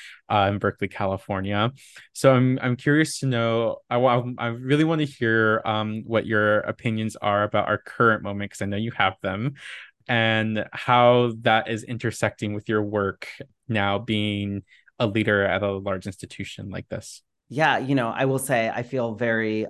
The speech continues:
Speaker 2: hashtag blessed to be working at Berkeley Repertory Theater. You know, we are, as you said, a, a, a large institution in, in Berkeley, California.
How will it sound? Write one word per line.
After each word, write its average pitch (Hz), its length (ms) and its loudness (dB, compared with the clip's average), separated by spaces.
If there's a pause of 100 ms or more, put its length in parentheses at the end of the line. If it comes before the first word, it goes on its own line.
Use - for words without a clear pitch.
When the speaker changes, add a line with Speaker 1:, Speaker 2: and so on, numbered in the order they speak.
(140)
Speaker 2:
hashtag 117 540 -4
blessed 95 600 -8 (540)
to 131 140 -2
be 110 400 0
working 107 560 -4
at 95 240 -6
Berkeley 104 300 -4
Repertory 95 480 -4
Theater. 98 400 -4
You 104 160 -4
know, 98 200 -4
we 101 360 -6
are, 95 720 -4 (140)
as 104 200 -4
you 107 60 -4
said, 101 380 -4
a, 101 420 -4
a, 104 180 -2 (120)
a 113 80 -2
large 95 680 -6 (100)
institution 131 1080 0
in, 104 260 -4
in 104 200 -6
Berkeley, 92 260 -10
California. 104 800 -4